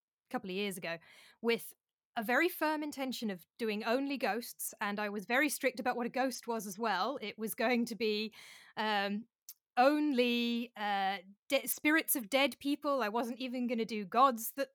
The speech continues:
pretend to be <laughs> ghosts or anything. And I've, I've been less and less strict about my definitions of, of what a ghost <laughs> is as I've gone on,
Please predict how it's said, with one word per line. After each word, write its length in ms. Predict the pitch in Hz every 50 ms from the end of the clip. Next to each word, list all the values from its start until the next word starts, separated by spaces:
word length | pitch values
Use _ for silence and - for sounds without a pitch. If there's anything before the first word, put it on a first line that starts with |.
| _ _ _ _ _ _ -
pretend 300 | 269 233 247 294 294 -
to 40 | -
be 60 | 294
<laughs> 120 | 226 294 -
ghosts 300 | 302 294 247 - - 226
or 80 | 208
anything. 300 | 233 247 254 277 262 247 - - - - - - - - - - -
And 260 | 233 233 240 233 226
I've, 380 | 254 240 240 247 240 202 226 - - _ - - - - _ _ _ _
I've 260 | - 233 233 233 196 -
been 180 | 269 247 247
less 220 | 247 262 262 - -
and 120 | 247 226
less 180 | 233 214 - -
strict 480 | - - 196 - - - - - - _ -
about 320 | 220 190 208 185 185 -
my 100 | 190 190
definitions 640 | 185 202 190 - - 190 185 - - 196 190 175 202
of, 160 | 180 170 202 -
of 140 | 208 180
what 160 | 180 196 185 -
a 60 | 175
ghost 420 | - 196 202 196 - - - 202
<laughs> 0 |
is 200 | 247 254 208 -
as 180 | 269 262 220 233
I've 180 | 262 262 180
gone 240 | - 269 214 214 220
on, 200 | 233 233 214 190